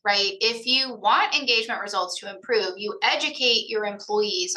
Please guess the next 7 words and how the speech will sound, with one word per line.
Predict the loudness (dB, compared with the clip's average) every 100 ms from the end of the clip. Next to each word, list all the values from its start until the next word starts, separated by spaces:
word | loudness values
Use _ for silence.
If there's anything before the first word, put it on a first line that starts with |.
| 2
on | 2 2
engagement | -4 -4 -4 -4 -4
statements, | 0 0 0 -2 -4 -10 0
why | 2 4
they're | 4 2
important, | 0 -2 -2 -8 -14 -14
how, | -4 -2